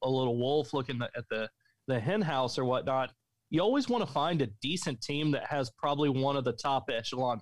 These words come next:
players because they have the ability to just elevate that team in the month of March and just take over a game. You think about a Ja Morant at Murray State.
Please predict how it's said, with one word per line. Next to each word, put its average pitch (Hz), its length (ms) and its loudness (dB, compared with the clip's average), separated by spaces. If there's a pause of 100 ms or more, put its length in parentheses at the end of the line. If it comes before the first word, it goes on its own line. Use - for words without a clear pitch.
players 113 440 -4 (260)
because 151 320 0
they 220 160 2
have 220 160 0
the 170 120 2
ability 147 440 2
to - 20 -6
just 131 320 -6
elevate 135 520 0 (200)
that 139 260 -2 (140)
team 135 380 -2 (120)
in 151 100 2
the 147 80 4
month 135 240 0
of 123 60 -4
March 123 300 -2
and 123 80 0
just 117 160 -2
take 143 220 -6
over 127 240 0
a 110 60 -8 (120)
game. 120 180 -4 (340)
You 147 100 0
think 190 220 0
about 156 260 0
a 117 100 0
Ja 135 340 2
Morant 131 460 -2
at 120 160 -6
Murray 127 300 0
State. 135 540 -2